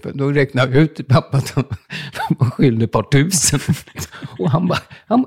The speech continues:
hela julen var förstörd. Och han bara så, "Ta mitt lägg och gå dit och visa att jag är ju gammal, jag fattar ju ingenting."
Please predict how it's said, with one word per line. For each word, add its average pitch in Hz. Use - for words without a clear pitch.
hela 202
julen 185
var 170
förstörd. 151
Och 226
han 170
bara 175
så, 170
"Ta 185
mitt 160
lägg 160
och 180
gå 170
dit 165
och 175
visa 165
att 151
jag 160
är 165
ju 170
gammal, 160
jag 147
fattar 160
ju 156
ingenting." 160